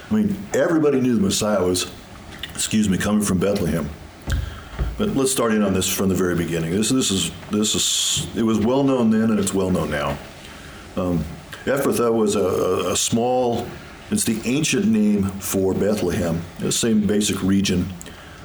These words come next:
Uh, th-, but they united both those names. Each of them have reference to the fertility of the country,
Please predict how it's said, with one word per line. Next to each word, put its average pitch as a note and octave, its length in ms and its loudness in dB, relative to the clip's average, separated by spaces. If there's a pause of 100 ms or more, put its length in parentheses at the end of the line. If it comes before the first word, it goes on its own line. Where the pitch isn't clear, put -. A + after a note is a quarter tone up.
(120)
Uh, G#2 320 2
th-, A2 140 0
but A2 140 0
they B2+ 80 2
united C3 540 2
both A#2+ 200 2
those G#2+ 220 2
names. A2+ 480 2 (580)
Each G3 220 2
of D#3+ 60 0
them F3+ 100 2
have C#3 260 2
reference C3+ 420 0
to A#2+ 100 0
the A2 100 2
fertility B2 600 2
of C#3 100 2
the C3+ 80 2
country, G#2 500 0